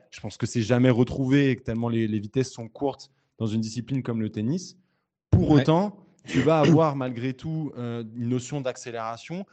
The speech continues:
Speaker 1: Il faut bien prendre en compte que l'accélération, c'est, euh, véritablement cette capacité de passer de zéro à cent. Moi, j'aime bien donner cette notion-là aux, aux sportifs, ça, ça les fait, euh, euh, tilter. Euh, bah, c'est ce qu'on dit, euh, quand on parle d'une voiture.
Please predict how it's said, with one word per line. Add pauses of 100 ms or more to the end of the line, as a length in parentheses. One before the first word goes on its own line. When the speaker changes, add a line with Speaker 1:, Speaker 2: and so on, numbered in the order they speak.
(240)
Speaker 1:
Il
faut
bien
prendre
en
compte
que (680)
l'accélération, (260)
c'est,
euh,
véritablement
cette
capacité
de
passer
de
zéro (140)
à
cent. (720)
Moi,
j'aime
bien
donner
cette
notion-là
aux,
aux
sportifs,
ça,
ça
les
fait,
euh, (380)
euh,
tilter. (240)
Euh,
bah,
c'est
ce
qu'on
dit,
euh,
quand
on
parle
d'une
voiture.